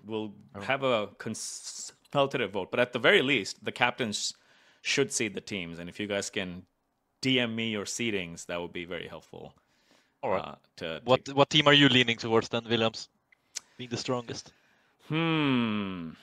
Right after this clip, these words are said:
Speaker 1: This is a tough one, but I'm gonna go with Team Valos, I think, is my
Speaker 2: Oh,
Speaker 1: fa-
Speaker 2: really?
Speaker 1: favorite to win Amigo Wars.
Speaker 2: I feel like you have said that every tournament so far.
Speaker 1: Yes, I have.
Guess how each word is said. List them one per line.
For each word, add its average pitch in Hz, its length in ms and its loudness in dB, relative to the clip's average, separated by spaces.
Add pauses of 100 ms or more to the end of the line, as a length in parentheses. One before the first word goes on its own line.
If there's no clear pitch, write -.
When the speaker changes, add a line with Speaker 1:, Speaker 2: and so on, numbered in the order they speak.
(720)
Speaker 1:
This - 220 -8
is 123 120 -10
a 107 60 -8
tough - 400 -6
one, 78 380 -12
but 104 120 -2
I'm 117 100 2
gonna 156 200 0
go 135 120 2
with 123 140 -2
Team 107 320 -6 (3500)
Valos, 117 440 -2
I 95 80 -10
think, - 380 -16 (100)
is 90 360 -16
my 95 260 -6
Speaker 2:
Oh, 95 40 -6
Speaker 1:
fa- - 160 -18 (200)
Speaker 2:
really? 92 200 -12 (120)
Speaker 1:
favorite 98 300 -6
to 90 100 -16
win 87 140 -14
Amigo 82 360 -14
Wars. 78 540 -16 (460)
Speaker 2:
I - 440 -20
feel 165 80 2
like 196 120 4
you 131 60 10
have 117 100 4
said 127 180 6
that 107 160 2
every 107 220 2
tournament 101 380 -2
so 95 160 -2
far. 78 240 -8 (280)
Speaker 1:
Yes, 135 240 4
I 123 100 4
have. 98 340 0